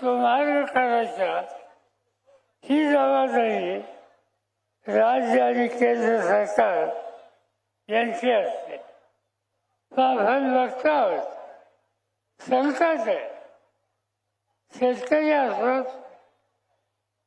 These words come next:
पण त्याच्याकडे जिंकून बघायला आजच्या राज्यकर्ते तयार नाही.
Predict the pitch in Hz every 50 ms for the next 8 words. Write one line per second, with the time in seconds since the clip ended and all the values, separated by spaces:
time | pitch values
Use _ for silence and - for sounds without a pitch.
0 | _ _ - 220 190 170 - 226 208 202 - - 233 214 208 190 - 220 214 214
1 | 214 214 214 - - 190 196 196 190 - - 254 233 220 208 202 202 196 190 202
2 | 196 196 196 196 208 240 254 262 - - - - - - - - - - - _
3 | _ - 220 214 214 - - - 240 233 220 208 208 202 196 202 208 208 202 -
4 | - 208 190 - - 117 101 - - - 90 175 85 175 170 - 87 85 - -